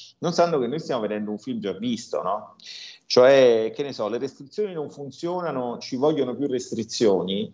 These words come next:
<laughs> A, a, a tutti sembra assurdo. A, a chi è, diciamo, da un po' di tempo in più nel dibattito viene da ridere, perché appunto è il famoso discorso: "L'Europa non funziona, ci vuole più Europa".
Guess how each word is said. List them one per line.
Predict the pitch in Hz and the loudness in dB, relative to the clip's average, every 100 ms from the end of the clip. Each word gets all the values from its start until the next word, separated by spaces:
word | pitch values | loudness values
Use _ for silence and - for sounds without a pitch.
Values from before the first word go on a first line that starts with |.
| _ | _
<laughs> | - - - - - - - - _ - | -4 2 0 0 -10 -18 -20 -20 _ 2
A, | - - - | 2 2 -8
a, | - - - - | -8 -8 -8 -2
a | 139 - | -2 0
tutti | 240 - | -2 -2
sembra | 143 139 117 113 | -4 -2 0 0
assurdo. | 117 - 120 104 - - - _ - | -2 -4 -8 -8 -10 -16 -18 _ -6
A, | 104 151 - | -2 -2 -6
a | - 208 - | -8 -8 -8
chi | 247 202 | -6 -2
è, | 180 160 127 - 78 - | 0 0 -2 -6 -12 -14
diciamo, | 123 135 127 120 104 _ _ _ _ - - _ _ | -12 -8 -6 -8 -10 _ _ _ _ -20 -20 _ _
da | 156 147 135 143 | -10 -4 4 6
un | 143 143 - | 6 4 2
po' | 226 | 2
di | 185 147 | 2 2
tempo | 170 156 - 127 120 120 - _ | 0 0 -4 -2 -2 -4 -16 _
in | 139 135 | -12 -12
più | - 165 120 | -10 -10 -8
nel | 113 131 | -8 -6
dibattito | 208 120 139 180 135 104 | -2 0 0 -2 -4 -4
viene | 123 127 113 | -2 -2 2
da | 175 | 2
ridere, | 135 147 156 - | 0 -4 -4 -6
perché | 92 110 | -6 -8
appunto | - 135 107 | -6 -8 -8
è | |
il | 92 | -6
famoso | 110 131 113 | -4 -4 -4
discorso: | 117 - 143 110 | -4 -2 -2 2
"L'Europa | 110 123 131 110 | 2 4 2 0
non | 110 | -4
funziona, | 131 156 120 127 | -8 -6 -2 -2
ci | 127 104 | -4 0
vuole | 107 113 101 | 4 4 4
più | 127 127 | 2 4
Europa". | 113 123 127 101 - | 4 6 4 4 0